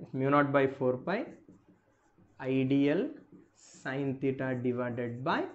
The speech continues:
R square here. What is the equation here? D of B is equal to mu naught by four pi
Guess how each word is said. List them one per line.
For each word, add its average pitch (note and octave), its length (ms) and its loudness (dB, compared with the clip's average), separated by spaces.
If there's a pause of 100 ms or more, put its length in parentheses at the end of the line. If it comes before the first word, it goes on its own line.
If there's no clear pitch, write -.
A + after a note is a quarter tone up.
(360)
R B2 180 4
square A2+ 400 2
here. A2+ 220 -4
What B2 180 0
is C3 80 -4
the C#3 80 4
equation C#3 480 2
here? F3+ 240 4
D C#3 220 4
of C#3 280 6
B C#3 140 4
is C3 140 0
equal C#3 300 4
to D#3+ 120 4
mu C#3 240 2
naught C#3+ 260 0
by C#3 140 6
four C#3 300 0
pi A3+ 280 2